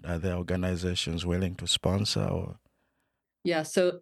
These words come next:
Speaker 2: I think this is probably the biggest challenge for chaplaincy and spiritual care today,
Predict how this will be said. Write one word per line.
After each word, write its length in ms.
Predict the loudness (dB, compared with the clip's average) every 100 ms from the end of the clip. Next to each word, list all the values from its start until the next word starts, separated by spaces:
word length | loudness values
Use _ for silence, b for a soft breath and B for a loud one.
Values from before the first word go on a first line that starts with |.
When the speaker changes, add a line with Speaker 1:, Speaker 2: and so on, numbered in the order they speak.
| 0
Speaker 2:
I 100 | 0
think 320 | 2 0 4
this 240 | 2 4
is 300 | 2 2 0 -4
probably 440 | 2 4 4 2 2
the 300 | 2 2 2
biggest 480 | 2 4 2 0 -4
challenge 680 | 2 2 4 2 2 2
for 240 | 0 2 2
chaplaincy 560 | 2 2 2 0 2
and 120 | 0 0
spiritual 440 | 0 0 0 -2
care 240 | 0 -2
today, 480 | 0 2 4 2 0